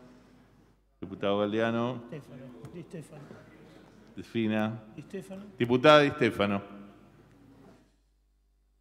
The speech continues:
Speaker 1: Una vez más, diputada, intente-, gracias.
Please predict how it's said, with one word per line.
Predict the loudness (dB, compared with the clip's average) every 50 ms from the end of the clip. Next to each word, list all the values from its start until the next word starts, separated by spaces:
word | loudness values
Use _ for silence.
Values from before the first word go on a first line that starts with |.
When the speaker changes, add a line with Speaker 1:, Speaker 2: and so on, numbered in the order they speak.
| _ _ _ _ _ _ _ -4
Speaker 1:
Una | 0 4 6 8
vez | 8 8 8 6
más, | 6 6 6 4
diputada, | 4 2 0 0 4 6 6 6 6 6 4 2 0 -4 -10 -18 -18 -14 -10
intente-, | -8 -6 -4 -2 -2 -2 0 -2 -2
gracias. | 0 2 4 4 6 6 4 2 0 -4 -10 -14 -14 -16 -18 -20 -20 -20 -20